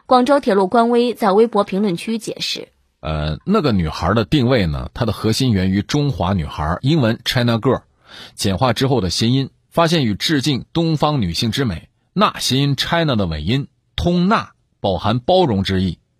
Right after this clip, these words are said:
Speaker 2: 升华更有拼搏精神，喻指中国铁路女性顽强不息、满爱奉献的社会地位及价值。高铁奶茶，不知道大伙儿有没有喝过啊？昨天上了热搜了，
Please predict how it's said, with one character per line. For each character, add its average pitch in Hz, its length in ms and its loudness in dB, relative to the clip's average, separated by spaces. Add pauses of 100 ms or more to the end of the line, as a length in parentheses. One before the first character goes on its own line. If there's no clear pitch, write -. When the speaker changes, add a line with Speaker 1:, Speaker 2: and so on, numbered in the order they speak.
(240)
Speaker 2:
升 151 240 0
华 127 160 2
更 135 160 0
有 90 160 0
拼 - 340 0
搏 87 200 -2
精 82 180 0
神， 76 180 -4 (500)
喻 190 200 4
指 90 220 -2
中 170 260 0
国 127 160 2
铁 104 180 -4
路 127 140 0
女 92 180 0
性 127 300 -2
顽 120 200 0
强 123 200 -2
不 120 120 -2
息、 135 280 -4 (240)
满 123 260 0
爱 220 260 0
奉 165 280 0
献 156 160 0
的 120 80 -2
社 160 220 -2
会 147 140 -2
地 160 240 -4
位 101 160 -4
及 107 140 -6
价 117 220 -2
值。 - 220 -10 (1160)
高 139 200 0
铁 131 160 -4
奶 123 160 -2
茶， 92 460 -6 (360)
不 120 80 0
知 117 60 2
道 113 80 2
大 110 160 2
伙 107 140 0
儿 - 40 2
有 92 80 0
没 95 80 2
有 95 80 0
喝 87 220 -4
过 87 100 -2
啊？ 85 300 -4 (480)
昨 147 160 2
天 185 160 2
上 190 100 2
了 170 80 2
热 180 140 4
搜 143 240 0
了， 120 220 0